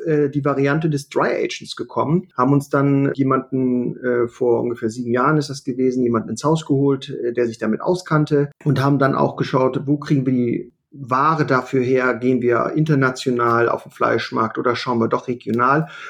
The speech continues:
Und da kam auch gerade dieses ganze Thema Regionalität, ähm, verkürzte Wege, Nachhaltigkeit, äh, überall so ein bisschen hoch. Und da haben wir gesagt, gut, dann suchen wir uns doch jemanden hier in der Region. Und da haben wir eine, eine tolle Kooperation gefunden,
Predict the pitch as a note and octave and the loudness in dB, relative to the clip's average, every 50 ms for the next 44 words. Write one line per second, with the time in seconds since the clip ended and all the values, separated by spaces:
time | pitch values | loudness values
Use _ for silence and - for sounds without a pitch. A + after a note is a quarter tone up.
0 | - - C3+ B2+ A2 C3+ C#3 C3+ - D#3 D#3 D#3 D3+ B2 - - - B2+ C3 C3 | -6 -2 0 0 2 2 0 0 0 0 2 2 2 0 -2 0 0 0 0 0
1 | B2+ C3 B2+ - - C#3 C3+ C3+ - - - - D3 C#3+ C#3+ C3 C3 C3+ C#3 C#3 | 0 -2 -4 -2 0 0 0 0 -2 -6 -6 -2 0 2 2 2 2 0 -2 -2
2 | - C3+ B2+ B2+ A#2+ B2 A#2+ - - - D3+ C#3 C#3 C3+ C3+ C3+ C3 C3 - - | 0 0 0 0 0 -2 -6 -8 -6 -2 0 2 4 4 4 2 0 -2 -6 -12
3 | - - - - - C3 C3 B2+ B2+ B2+ B2+ B2+ B2+ B2+ C3 C3+ C3 - - C3+ | -14 -14 -8 -2 0 2 4 4 4 4 2 2 2 2 2 0 0 0 -4 -6
4 | - - - C#3+ - - C#3+ B2+ A#2 B2 C3 C#3 C#3 C3 C3 B2 B2+ C3+ C3+ C#3 | -2 0 -2 -2 0 0 -2 -2 0 0 2 2 2 2 2 2 2 2 2 0
5 | C3+ C3+ B2 B2 A#2+ A#2+ - - - B2+ A#2+ A#2+ A#2+ - - - - B2 B2 A#2+ | 0 0 -2 -2 -2 -6 -12 -6 -4 0 0 0 -2 -4 -10 -10 -4 -2 0 2
6 | A#2+ A#2+ - C#3 B2 B2+ A#2+ - A#2+ A#2 A#2+ - - - - B2 A#2 A#2 A#2+ A#2+ | 2 2 2 2 2 2 2 2 0 0 -2 -6 -6 -6 -4 -2 -2 -2 0 0
7 | C3+ D3+ F#3 G#3+ - - - - - D3 D3+ D3+ D3 - D3+ C#3+ D3+ D#3+ D#3 D#3 | 0 0 0 0 -2 -8 -14 -8 -4 -2 0 0 0 0 -2 0 2 2 2 2
8 | D3+ D3 C#3+ - - G3+ G3 - - _ - D#3 D#3 E3 F3 E3 D#3 F3+ F3 F3+ | 2 0 0 -2 -4 -4 -4 -4 -10 _ -2 0 2 2 2 2 2 0 0 0
9 | E3+ D#3 C3 C#3 D#3 D#3 - D3 C#3+ C#3+ D3 C#3+ D3 C#3+ C#3 C#3+ - C#3 C3+ C3+ | 0 0 2 2 0 0 -2 -4 -4 -2 -2 0 2 2 0 0 0 -2 0 0
10 | C#3+ C3+ A#2 B2+ B2 B2 A#2 A#2+ A#2 - C3+ C#3+ D#3 F3 G3 A3+ B3+ - - _ | 0 0 0 0 0 0 -2 -4 -6 -4 -2 0 2 2 0 0 -2 -4 -8 _
11 | _ _ _ - D3 D3 D3 D3 C#3+ - - - C3 C3 C#3+ D3+ D3 D3 C#3+ C#3+ | _ _ _ -2 0 2 2 0 0 -2 -2 -2 0 0 2 2 2 2 2 2
12 | C#3 C#3 - - - C#3 C3+ B2+ B2 - - C#3 B2+ A#2 - - D3 D3 D3 D3 | 2 0 -2 -4 -2 0 0 0 -2 -2 -4 -4 -4 -4 -2 0 0 0 0 0
13 | - C#3+ C#3+ B2 A#2 A#2+ A#2+ - - G3 G#3 G#3+ G#3 G3+ - - F3 F3 F3 E3+ | 0 -2 0 0 0 -2 -2 0 0 0 2 2 0 -2 -2 0 0 0 0 0
14 | - - E3 E3 E3 F3 | -2 0 0 0 2 0